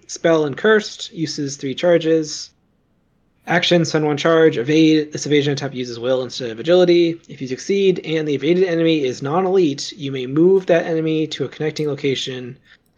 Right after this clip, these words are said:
If a curse token is revealed during this evasion attempt, you may move to a connecting location or place one charge on Shroud of Shadows.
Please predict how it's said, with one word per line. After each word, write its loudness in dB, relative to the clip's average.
If -20
a -12
curse 0
token 2
is -6
revealed 0
during -4
this -8
evasion -2
attempt, -8
you -8
may -6
move 0
to -4
a -2
connecting -4
location -4
or -4
place -8
one -8
charge -8
on -10
Shroud -8
of -12
Shadows. -14